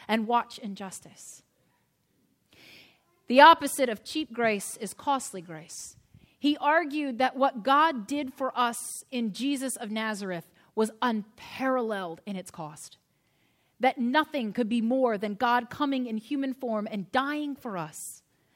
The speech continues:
that nothing could be more precious, more sacred, more holy, more special and unique, and that when we used grace,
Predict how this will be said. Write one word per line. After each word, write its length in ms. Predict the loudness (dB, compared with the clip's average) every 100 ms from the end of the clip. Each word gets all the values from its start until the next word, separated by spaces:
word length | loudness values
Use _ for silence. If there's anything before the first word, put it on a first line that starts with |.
| _ _
that 140 | -4 0
nothing 480 | 2 0 0 -4 -4
could 160 | -4
be 80 | -2
more 200 | -2 -4
precious, 600 | -6 -8 -6 -8 -10 -12 _ -6
more 160 | -2 -2
sacred, 520 | -4 -4 -6 -4 -4
more 260 | -2 -2 -4
holy, 460 | -4 -2 -2 -6 -10 -16 -6
more 280 | -4 -2
special 600 | -6 -10 -8 -8 -8 -10 -8
and 220 | -8 -8
unique, 460 | -8 -10 -12 -20 _ _ _ -20 -8 0
and 160 | 4
that 180 | 4 2
when 220 | -2 -2
we 360 | 0 0 -2 -4 -10 -20 -20 -20 -20 -10
used 720 | -2 2 2 2 0 -2 -8 -8
grace, 680 | -4 -4 -6 -12 -16 -18